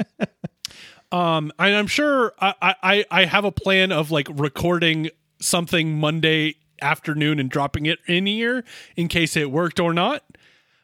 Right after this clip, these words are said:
Um, y-, so here's a space for that. So the re-imaging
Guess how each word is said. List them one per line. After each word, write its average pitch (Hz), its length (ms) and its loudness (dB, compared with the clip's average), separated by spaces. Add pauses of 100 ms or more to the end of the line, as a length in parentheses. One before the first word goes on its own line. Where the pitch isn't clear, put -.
(160)
Um, 139 760 -4
y-, 156 180 -4 (100)
so - 220 0
here's 165 380 0 (120)
a 151 120 -2
space - 400 -2
for 175 220 0
that. 285 240 -2 (1400)
So 113 200 -8
the 95 140 -12
re-imaging 92 760 -10